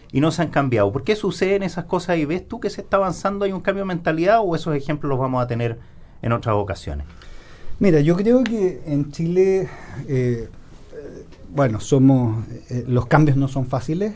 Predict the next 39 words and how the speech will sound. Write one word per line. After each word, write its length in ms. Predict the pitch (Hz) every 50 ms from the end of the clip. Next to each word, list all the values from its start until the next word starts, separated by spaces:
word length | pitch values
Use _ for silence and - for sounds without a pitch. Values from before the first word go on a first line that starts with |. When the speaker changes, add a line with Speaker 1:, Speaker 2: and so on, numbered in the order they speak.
| - 110
Speaker 1:
Ujú. 100 | 101 139
Speaker 2:
Eh, 560 | 131 131 127 123 120 120 117 117 117 - -
yo 160 | 120 120 120
creo 260 | 123 131 131 131 123 123
que, 280 | 123 123 123 120 120 - - - - - - - - - -
eh, 440 | - 123 117 117 113 113 120 120 - -
cuesta, 800 | - 143 147 - - - - - 147 143 135 127 120 110 110 - -
eh, 40 | -
eh, 480 | 135 120 123 120 123 117 113 113 113 - - -
cambiar 640 | - - 120 110 101 104 120 131 131 131 135 131 120
de, 240 | 123 123 123 120
de 260 | 113 113 117 113 113 98
variedades, 560 | 104 117 113 110 110 117 120 131 135 127 -
sobre 260 | - 131 123 117 117
todo 200 | 107 127 123 127
estamos 320 | 123 - 135 123 123 117
hablando 340 | 120 117 117 117 117 117 117
de 60 | 120
inversiones 520 | 117 113 107 107 - - 131 120 120 113 110
importantes. 760 | 120 117 - 107 98 - - 127 131 135 131 135 - 190 196
Speaker 1:
Mm. 640 | - - - - - - 92 90 87 78 76 69 151
Speaker 2:
Y 60 | 156 180
hay, 280 | 202 233 240 214 - -
hay 160 | 196 190 220
varias, 360 | 208 196 226 247 269 254 240 202 - - - 165
varios 280 | 165 190 214 247 240
factores 500 | - - - - - - 185 202 226 -
que, 260 | - - 180 175 160
que 100 | - 170
entran, 580 | 165 165 160 - - 175 170 170 170 160 156 151
eh, 160 | 151 147 147 -
eh, 800 | 147 143 139 135 127 127 123 123 123 123 123 123 117 - - -
en, 260 | - 135 127 120 120 113
en 140 | 120 120 123
esta, 360 | 127 - - - 135 127 -
en 120 | 123 123
esta 200 | 120 120 - 135
fórmula 560 | 120 - 131 127 123 131 135 139 135 143 143 135
que 200 | 135 120 113